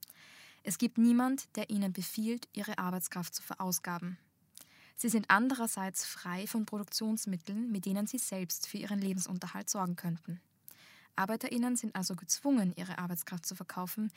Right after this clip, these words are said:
weil sie keine andere legale Weise kennen,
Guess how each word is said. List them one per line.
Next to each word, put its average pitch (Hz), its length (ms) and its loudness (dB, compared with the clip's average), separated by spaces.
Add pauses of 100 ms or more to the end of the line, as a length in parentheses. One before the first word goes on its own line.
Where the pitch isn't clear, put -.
(280)
weil 214 140 8
sie 220 80 2
keine 214 280 2
andere 196 280 0
legale 185 500 0
Weise 196 280 -2
kennen, 196 420 -4